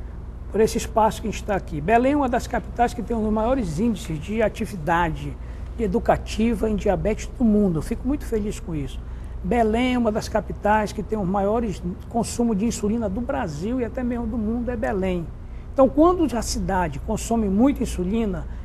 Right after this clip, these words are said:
é porque o diabético tá sendo bem tratado. Então, existem vários centros aqui em Belém de referência em tratamento de diabetes.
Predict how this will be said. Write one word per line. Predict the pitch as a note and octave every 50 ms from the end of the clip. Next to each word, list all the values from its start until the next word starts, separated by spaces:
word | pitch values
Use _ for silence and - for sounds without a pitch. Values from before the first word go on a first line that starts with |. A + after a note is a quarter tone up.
| - -
é | A#3
porque | G3+ - A3+ - -
o | B3 A#3
diabético | F#3 A#3+ C4 A3+ F3+ F3+ G3 G#3+ G#3 - -
tá | - A#3 -
sendo | - - G#3+ G#3 G#3
bem | F#3 G3 F#3+
tratado. | - - A#3 F3+ - - F3 D#3+ D3+ C#3+ C3 C3+ C3 - - - - - - -
Então, | - - F#4+
existem | F4+ C#4+ D#4 - - G#3+
vários | G#3 A#3+ C#4 D4+ D4+ C4+ -
centros | - - B3 A#3+ B3+ A#3+ - -
aqui | G#3 - - G#3
em |
Belém | G3+ F#3 F#3 F3+ F#3 G#3 A3+
de | G3+ G3+ G3
referência | F#3+ G3+ F#3 F#3+ G3+ F3 F#3 F#3+ F#3 - G3
em | F3+
tratamento | F#3 F#3+ F#3 - E3+ E3 F3+ F#3 F3+ F3+ -
de | - F3
diabetes. | D#3 E3+ E3+ D3+ C#3+ D3+ F3 F3 D#3+ D3+ -